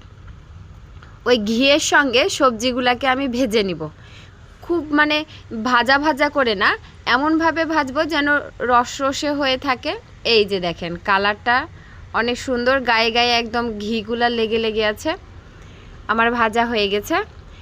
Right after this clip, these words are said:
এখন আমি চালটাকে ভাজবো, তার জন্য কিছু তেল নিলাম। এই যে আমার চালটা ধুয়ে রেখেছি, চাল ডাল, এখন আমি এটা ভেজে নিব, সুন্দর করে এটাকে ভাজবো।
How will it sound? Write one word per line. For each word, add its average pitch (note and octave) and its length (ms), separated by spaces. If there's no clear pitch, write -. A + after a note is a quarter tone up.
এখন C4 340
আমি C4 220
চালটাকে B3 540
ভাজবো, G3+ 420
তার G3+ 280
জন্য A#3+ 320
কিছু C4+ 300
তেল B3+ 280
নিলাম। F#3 360
এই A#3+ 120
যে B3 120
আমার C4 220
চালটা B3 380
ধুয়ে A#3 300
রেখেছি, A#3 440
চাল G#3+ 340
ডাল, B3 180
এখন G#3+ 320
আমি A3+ 240
এটা A3+ 220
ভেজে A3 420
নিব, E3+ 200
সুন্দর B3 460
করে C4 280
এটাকে B3 380
ভাজবো। G3+ 540